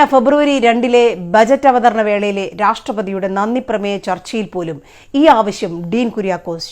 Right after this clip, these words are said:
ശക്തമായി ഉന്നയിച്ചിട്ടുണ്ട്. ജോയ്സ് ജോർജ് പറഞ്ഞത് വെച്ച് നോക്കിയാൽ ഇതല്ലേ നിരന്തരമായ, കൃത്യമായ, അധികാരികളെ കാര്യങ്ങൾ ബോധ്യപ്പെടുത്തിക്കൊണ്ടുള്ള ഇടപെടലുകൾ? പ്രതിപക്ഷത്തെ നിഷ്പ്രഭമാക്കിയും കോവിഡിന്റെ പേര് പറഞ്ഞ് ഫണ്ട്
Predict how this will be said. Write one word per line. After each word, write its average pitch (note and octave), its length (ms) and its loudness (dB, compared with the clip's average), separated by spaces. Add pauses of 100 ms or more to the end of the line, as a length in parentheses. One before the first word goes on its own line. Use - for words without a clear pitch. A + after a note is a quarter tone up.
(120)
ശക്തമായി F#3+ 720 -4
ഉന്നയിച്ചിട്ടുണ്ട്. E3+ 520 -8 (680)
ജോയ്സ് D#4 360 6
ജോർജ് C4+ 360 4
പറഞ്ഞത് A3+ 360 4
വെച്ച് A3+ 220 -4
നോക്കിയാൽ F#3 420 -4 (500)
ഇതല്ലേ C4 400 4 (220)
നിരന്തരമായ, G#3+ 720 2 (360)
കൃത്യമായ, G#3+ 760 -2 (400)
അധികാരികളെ B3 600 4 (160)
കാര്യങ്ങൾ B3+ 400 4 (140)
ബോധ്യപ്പെടുത്തിക്കൊണ്ടുള്ള G3+ 960 -2 (200)
ഇടപെടലുകൾ? F3+ 560 -4 (920)
പ്രതിപക്ഷത്തെ D4+ 600 4 (100)
നിഷ്പ്രഭമാക്കിയും A3+ 920 0 (220)
കോവിഡിന്റെ B3 560 4
പേര് A3+ 320 2
പറഞ്ഞ് F#3 280 -2 (320)
ഫണ്ട് C#4+ 340 4